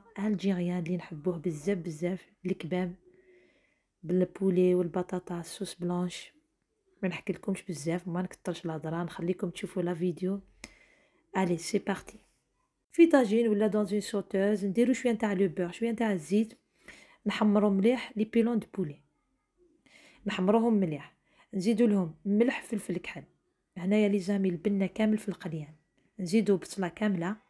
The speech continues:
نزيدو نقليوها، عود نتاع القرفه، شويه نتاع بيرسيل، نزيدو نقليو، نكملو نقليان. زدت له الحمص، مرقت وغطيتو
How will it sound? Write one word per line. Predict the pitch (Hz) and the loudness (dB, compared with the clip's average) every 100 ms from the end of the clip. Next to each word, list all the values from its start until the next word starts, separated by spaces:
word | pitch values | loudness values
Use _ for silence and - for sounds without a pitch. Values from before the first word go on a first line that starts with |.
| _ _ _ _ - | _ _ _ _ -10
نزيدو | 170 208 208 | -2 0 2
نقليوها، | 196 - 180 170 160 170 220 _ | -2 -2 0 2 0 -4 -4 _
عود | 165 202 190 | -2 0 0
نتاع | 175 175 | -2 -4
القرفه، | 170 - 160 - 185 208 - - | -6 -8 -10 -4 -4 -6 -10 -10
شويه | 277 269 | -4 -2
نتاع | 226 190 190 | 0 -2 -4
بيرسيل، | 165 - 202 240 - _ _ _ _ _ _ _ _ _ _ _ _ _ _ _ _ _ _ _ _ 311 _ _ _ _ _ _ _ _ _ _ _ 226 | -6 -4 -2 -2 -4 _ _ _ _ _ _ _ _ _ _ _ _ _ _ _ _ _ _ _ _ _ _ _ _ _ _ _ _ _ _ _ _ -2
نزيدو | 214 269 240 | 4 4 4
نقليو، | 226 - 180 185 220 | -2 -4 -2 2 0
نكملو | 202 202 196 | 0 -2 0
نقليان. | 196 - 170 170 180 233 240 - _ _ _ _ _ _ _ _ _ - _ _ _ _ _ - | -2 -4 -2 0 2 2 -2 -16 _ _ _ _ _ _ _ _ _ -20 _ _ _ _ _ -4
زدت | 175 233 - | -2 -2 2
له | 220 | 2
الحمص، | 190 196 180 202 233 - - - _ _ _ _ - | 2 0 0 0 -2 -8 -10 -14 _ _ _ _ -2
مرقت | 285 226 202 240 - - - _ _ _ _ _ | 4 6 6 2 -2 -18 -20 _ _ _ _ _
وغطيتو | 262 - - 226 277 302 | -4 0 4 6 4 2